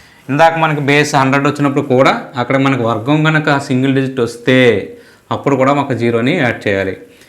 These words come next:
ఇక్కడ మనకి మూడు, మూడు అంకెల్లో ఇక్కడ మనకి రెండు నెంబర్సే వచ్చినాయి కాబట్టి జీరోని యాడ్ చేస్తే ఈ రకంగా దీని యొక్క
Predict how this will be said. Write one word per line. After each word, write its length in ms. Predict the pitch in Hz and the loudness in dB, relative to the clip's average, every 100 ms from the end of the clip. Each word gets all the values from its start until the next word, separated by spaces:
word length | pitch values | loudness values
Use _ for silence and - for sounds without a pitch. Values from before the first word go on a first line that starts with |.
| _ | _
ఇక్కడ 160 | 135 143 | -2 2
మనకి 280 | 151 151 147 | 2 2 2
మూడు, 340 | 131 143 156 | 2 4 4
మూడు 260 | 127 135 147 | 2 2 2
అంకెల్లో 340 | 147 147 147 | 2 2 0
ఇక్కడ 140 | 143 139 | 0 0
మనకి 240 | 131 127 | 0 0
రెండు 240 | 120 123 | 0 0
నెంబర్సే 360 | 135 135 127 135 | 0 0 0 -2
వచ్చినాయి 300 | 120 123 117 | -2 -2 -4
కాబట్టి 340 | 107 110 110 | -4 -6 -6
జీరోని 320 | 151 117 120 117 | -4 -2 -2 -2
యాడ్ 220 | 107 110 | -4 -6
చేస్తే 460 | 110 - 113 110 110 - _ _ | -6 -2 -2 -2 -10 -20 _ _
ఈ 60 | 123 | 0
రకంగా 680 | 117 120 123 113 107 107 - _ 120 | 0 0 0 2 0 -4 -16 _ -6
దీని 180 | 123 120 | -2 -2
యొక్క 520 | 120 120 113 107 | 2 4 6 4